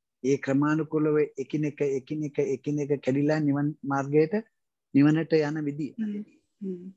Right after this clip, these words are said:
Speaker 1: හ්ම්?
Speaker 2: එහෙමයි.
Speaker 1: උන්නා බ්‍රාහ්මණ සූත්‍රයෙන් කිව්වෙත් මෙන්න මේ සිත ඇස උඹ මේ විදියට සිහිය පවත්වපන්. එතකොට උඹට සිහිය පවත්ත හැකි, සිහිය පැවැත්වුවම උඹ විමුක්තියටපත් වෙනවා,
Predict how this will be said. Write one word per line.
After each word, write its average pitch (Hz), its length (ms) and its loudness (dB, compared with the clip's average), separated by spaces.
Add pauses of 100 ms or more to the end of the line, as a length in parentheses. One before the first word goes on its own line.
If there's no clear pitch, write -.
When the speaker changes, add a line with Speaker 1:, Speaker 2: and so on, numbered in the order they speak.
(380)
Speaker 1:
හ්ම්? 156 200 0 (520)
Speaker 2:
එහෙමයි. 165 180 -6
Speaker 1:
උන්නා 160 300 6
බ්‍රාහ්මණ 175 460 -2
සූත්‍රයෙන් 151 500 -2
කිව්වෙත් 131 420 -2 (720)
මෙන්න 131 400 0
මේ 160 220 0
සිත 135 280 -2
ඇස 135 420 -6
උඹ 147 260 2
මේ 139 220 -2
විදියට 151 340 -2
සිහිය 156 280 -2
පවත්වපන්. 165 600 -6
එතකොට 147 340 -4
උඹට 147 380 0
සිහිය 135 280 0
පවත්ත 151 460 -2
හැකි, 165 260 0
සිහිය 147 220 0
පැවැත්වුවම 147 400 -4
උඹ 139 160 -2
විමුක්තියටපත් 143 720 -2
වෙනවා, 196 240 -2